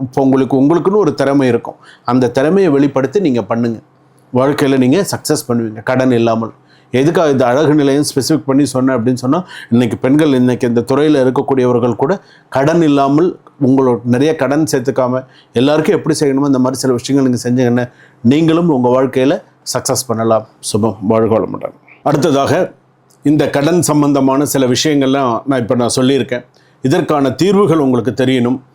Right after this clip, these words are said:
எதற்கான விஷயங்கள் எல்லாம், உங்களுக்கு என்னென்ன விஷயங்கள் நீங்க தெரிஞ்சுக்கணும்னு நினைக்கிறீங்களோ, டிஸ்கிரிப்ஷன்ல நம்பர் இருக்கு, நம்பருக்கு நீங்க கால் பண்ணி ஒரு குறைந்த கட்டணத்தோடு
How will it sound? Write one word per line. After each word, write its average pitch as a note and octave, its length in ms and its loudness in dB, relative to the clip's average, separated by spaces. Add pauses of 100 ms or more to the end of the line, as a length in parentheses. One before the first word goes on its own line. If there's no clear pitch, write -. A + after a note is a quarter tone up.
(240)
எதற்கான D#3 460 0
விஷயங்கள் C3+ 540 0 (300)
எல்லாம், D#3+ 360 0
உங்களுக்கு C3+ 340 0
என்னென்ன E3+ 560 0
விஷயங்கள் D3+ 540 0
நீங்க C3 220 -2
தெரிஞ்சுக்கணும்னு D#3 520 0
நினைக்கிறீங்களோ, B2 540 -2 (580)
டிஸ்கிரிப்ஷன்ல C#3+ 580 0
நம்பர் B2 320 0
இருக்கு, A2+ 260 -4 (480)
நம்பருக்கு C#3 420 0
நீங்க A#2+ 180 0
கால் B2 280 -2
பண்ணி B2+ 180 0
ஒரு B2 220 0
குறைந்த C#3 340 0
கட்டணத்தோடு B2 640 -2